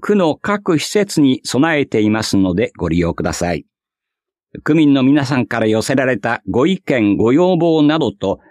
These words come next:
区の対応の一部を区ホームページで公表しています。お問い合わせは、区役所第一庁舎三階二番、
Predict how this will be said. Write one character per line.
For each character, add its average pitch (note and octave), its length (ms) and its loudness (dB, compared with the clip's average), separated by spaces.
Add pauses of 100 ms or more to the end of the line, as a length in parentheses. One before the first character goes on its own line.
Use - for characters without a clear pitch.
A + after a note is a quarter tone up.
(160)
区 A#3+ 140 2
の G#3+ 120 2
対 D#3+ 320 0
応 D#3 120 2
の D3 140 4
一 - 300 0
部 C3 220 4
を A2 180 -2 (120)
区 F#3 240 2
ホ D#3+ 280 0
ー - 20 2
ム E3 160 2
ペ D3+ 220 0
ー G#2+ 60 -2
ジ D#2 100 -6
で B2 240 -2
公 - 120 -4
表 E2 280 -2
し - 60 -12
て C#2 100 -6
い A#1+ 80 -4
ま A#1 120 -8
す。 - 180 -14 (800)
お A2+ 100 -4
問 F3 160 2
い E3+ 60 2
合 D#3 40 0
わ D3 40 -2
せ C3+ 180 -2
は、 C3 240 -2
区 - 140 0
役 G#3+ 240 0
所 - 320 0
第 B2 280 0
一 - 200 -4
庁 E3 200 0
舎 G2+ 280 -4
三 F3 420 0
階 D3 240 0
二 C#3+ 200 2
番、 F2+ 320 -2